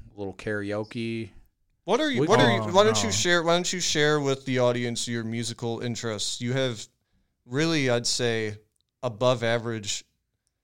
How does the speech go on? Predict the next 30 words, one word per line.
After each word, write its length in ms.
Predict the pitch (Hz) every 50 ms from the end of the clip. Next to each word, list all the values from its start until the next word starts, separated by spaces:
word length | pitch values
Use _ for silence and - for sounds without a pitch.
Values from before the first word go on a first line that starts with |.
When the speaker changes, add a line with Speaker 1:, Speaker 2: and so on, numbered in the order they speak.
| _ _ _ _ _ -
Speaker 2:
uh, 240 | 110 107 104 98 98 - _ -
talents 500 | - 170 160 165 165 139 123 120 - -
and 120 | 120 107
skills 720 | 98 - - - - 131 135 139 135 123 113 101 - - - _ _ _ _ _
Speaker 1:
And, 120 | - 117 123
and 100 | - 160 131
Speaker 2:
musically. 320 | - 127 139 160 143 107
Speaker 1:
knowledge, 560 | 104 110 135 156 147 104 90 87 90 92 98
I 60 | 104
mean. 260 | 95 95 90 90 90 - - _ _ _ _ _ _ _ _ _ _ _ _ _ 107
Speaker 3:
Uh, 200 | 110 113 110 113 - - - - _ _ _ _ _ _ _
it, 240 | - 127 135 123 - _ _ _ _ _ 131 147
not 220 | 170 170 160 -
that 100 | 170 147
I 40 | 131
wanna 260 | 135 135 135 127 117
be 180 | 107 110 113 113
a 100 | 101 95 85 -
knowledge 460 | 92 98 113 117 110 104 98 90 - _ _ -
guy. 300 | 87 80 80 80 80 82 82
I, 60 | 95 92 92 92 98 _ _ _ _ _ _ _ _ _ _ _ _ _ _ _ -
I 40 | 113
really 240 | 117 127 117 101 90
don't. 360 | 80 95 98 95 90 80 - _ _ _
<laughs> 180 | _ _ _ - 156 - - - - - -
Speaker 1:
That's 200 | 113 117 113 110
not 220 | 117 117 107 107 -
what 100 | 104 107
I 80 | 104
said. 340 | 110 - - 110 110 110 107